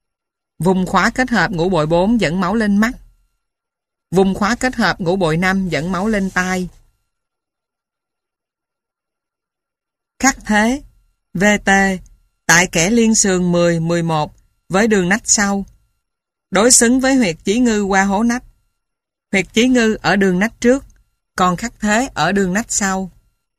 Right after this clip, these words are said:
G P, dưới huyệt là bờ ngoài cơ lưng tọt.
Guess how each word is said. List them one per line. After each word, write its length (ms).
G 60
P, 40
dưới 240
huyệt 280
là 260
bờ 220
ngoài 480
cơ 160
lưng 240
tọt. 280